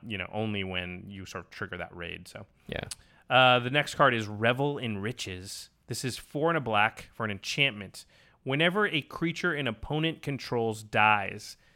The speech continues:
Speaker 1: create a colorless treasure artifact token that's like gold. You can sack it for mana. And then it says, "At the beginning of your upkeep, if you control ten or more treasures, you win the game."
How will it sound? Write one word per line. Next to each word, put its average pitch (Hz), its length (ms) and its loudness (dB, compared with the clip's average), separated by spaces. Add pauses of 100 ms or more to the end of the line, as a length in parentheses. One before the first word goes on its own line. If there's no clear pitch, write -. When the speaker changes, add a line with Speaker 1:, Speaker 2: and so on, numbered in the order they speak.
(140)
Speaker 1:
create 139 500 0
a 131 120 -2
colorless 117 760 -2
treasure 107 420 -4
artifact 165 540 2
token 127 380 -2 (1200)
that's 117 200 -8
like 123 180 -4
gold. 110 240 0
You 110 60 -4
can 101 100 -6
sack 107 240 -2
it 107 80 -10
for 110 140 -8
mana. 98 420 -4 (140)
And 117 200 -4
then 185 140 8
it 180 100 0
says, 139 280 4
"At 127 140 -2
the 135 80 0
beginning 151 440 0
of 180 100 0
your 160 140 2
upkeep, 139 420 0 (120)
if 170 160 -2
you 190 80 -2
control 165 380 2
ten 165 260 0
or 175 60 2
more 156 180 4
treasures, 175 580 4 (140)
you 123 260 -6
win 123 440 -4 (140)
the 107 360 -2
game." 92 360 2